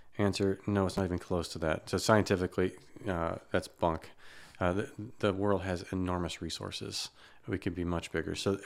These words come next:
uh, Wayne Grudem has a book on ethics. He has a whole section on this. Check that out. Uh, your, your second argument was that it's Old Testament. Well, that's way too broad brushing.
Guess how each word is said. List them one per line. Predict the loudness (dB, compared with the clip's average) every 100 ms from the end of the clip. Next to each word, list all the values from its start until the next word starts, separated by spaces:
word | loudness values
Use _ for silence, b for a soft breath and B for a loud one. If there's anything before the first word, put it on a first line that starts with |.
| -4 0
uh, | 0 4
Wayne | 6 8
Grudem | 6 6
has | 4
a |
book | 0 0
on | 2
ethics. | 0 0 -4 -2
He |
has | -2
a | 0
whole | 2 2
section | 0 -2 -2 -4
on | -2
this. | -2 -6 -8
Check | -8 -4
that | -4
out. | -4 -6 B B B B B -4
Uh, | 0 2 2
your, | 2 2 -2 -4
your | -4
second | 0 0 0 0
argument | 0 0 -2 -2
was | -2 0 0 0 -4 0
that | 0
it's | 2 -2
Old | -4 -2
Testament. | -6 -4 -6 -6 4
Well, | 6 6 2 b b b -2
that's | 0 0 -2 -14 -20 -8
way | 0 4 4
too | 4 0
broad | 4 4 4
brushing. | 2 2 -2